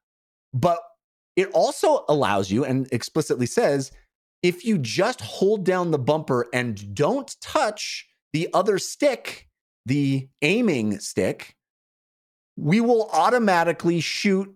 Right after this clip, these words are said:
the bullet at the enemy. It will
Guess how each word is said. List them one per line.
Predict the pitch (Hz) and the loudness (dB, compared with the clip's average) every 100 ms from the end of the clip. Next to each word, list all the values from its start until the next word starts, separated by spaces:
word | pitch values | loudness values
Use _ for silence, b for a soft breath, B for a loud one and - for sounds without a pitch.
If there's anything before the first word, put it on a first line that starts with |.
| - | -4
the | 127 | 0
bullet | 135 180 175 156 156 _ _ _ _ _ _ - | 2 2 2 2 0 _ _ _ _ _ _ -6
at | 156 170 | -4 -2
the | 175 170 | -2 0
enemy. | 160 101 73 131 | -2 -4 -8 -10
It | - 156 | -4 0
will | 147 131 - | 0 -2 -8